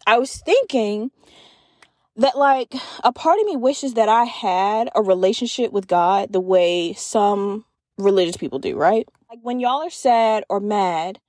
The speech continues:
and life just seems, like, unnecessary as hell,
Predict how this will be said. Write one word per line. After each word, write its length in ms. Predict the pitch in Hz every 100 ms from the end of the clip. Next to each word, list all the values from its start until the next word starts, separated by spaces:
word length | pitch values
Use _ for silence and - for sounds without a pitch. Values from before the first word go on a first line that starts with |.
| _ _ _ _ _ _
and 200 | 214 233
life 300 | 233 233 247
just 220 | - 240 -
seems, 260 | 233 240
like, 180 | 226 - -
unnecessary 1080 | 226 220 214 214 - 247 - 226 220 220
as 140 | 190 202
hell, 460 | 226 190 170 185